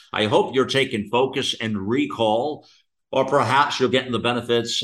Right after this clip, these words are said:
of, uh, rem sleep. I don't know, but all of these products now, I got a news bulletin for you. Uh,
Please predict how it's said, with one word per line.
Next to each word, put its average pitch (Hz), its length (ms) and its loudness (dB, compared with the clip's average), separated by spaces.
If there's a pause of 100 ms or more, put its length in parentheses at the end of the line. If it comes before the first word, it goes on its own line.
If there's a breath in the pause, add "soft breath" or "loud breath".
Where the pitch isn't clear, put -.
of, 107 400 0
uh, 107 120 2
rem 110 340 -4
sleep. 107 480 -4
I 95 100 -2
don't 113 280 -2
know, 107 180 0
but 110 120 -4
all 151 220 2
of 139 60 0
these 135 240 -6
products 127 420 0
now, 107 400 -2
I 110 80 -4
got 120 160 -2
a 117 60 -2
news 117 300 -2
bulletin 104 440 -4
for 113 220 0
you. 92 340 -4 (400 loud breath)
Uh, 101 280 4